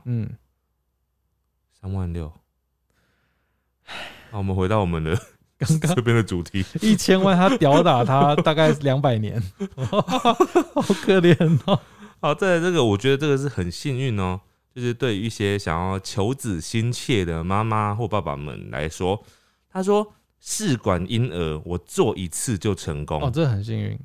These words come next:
Speaker 2: 我是没有做过啦，我也身边也没有很亲近的人做过，所以我不太确定他的那个几率到底多高。
Speaker 1: 应该很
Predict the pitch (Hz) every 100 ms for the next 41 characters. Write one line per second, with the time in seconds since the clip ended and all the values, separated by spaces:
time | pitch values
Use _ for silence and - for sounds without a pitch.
0 | _ _ _ _ 156 113 135 - 196 196
1 | 101 - 175 120 170 92 113 160 120 -
2 | 160 160 175 117 117 120 90 85 131 139
3 | 123 90 87 110 98 98 180 139 - 95
4 | 147 - 151 156 135 147 143 160 151 -
5 | 143 135 127 85 - 80 87 - 95 98
6 | 170 196 208